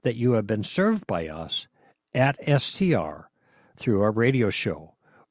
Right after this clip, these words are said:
or through our blogs or through our, our video clips or by the S T R U and any of the other reb-, rather <laughs> we-,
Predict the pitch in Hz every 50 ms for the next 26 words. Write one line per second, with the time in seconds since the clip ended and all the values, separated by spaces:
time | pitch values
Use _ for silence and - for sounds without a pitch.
0 | - - - 85 - - 120 113 113 120 110 127 139 147 143 117 82 73 80 -
1 | _ - - - - - 95 92 87 - - - 117 104 98 104 104 104 - -
2 | 110 98 98 127 170 214 220 151 90 78 - - 95 80 80 - - - 135 107
3 | 101 101 92 110 104 101 101 104 - - - - - - - - - 135 - -
4 | 135 135 - - - 170 165 151 156 151 156 175 190 180 131 90 85 82 82 -
5 | - _ - - 117 127 135 143 151 160 170 170 143 123 143 160 165 165 160 127
6 | 107 113 117 131 131 135 117 110 107 - - - - - - - _ _ - _
7 | - 113 117 113 113 120 117 120 117 110 - - - - 165 107 101 123 127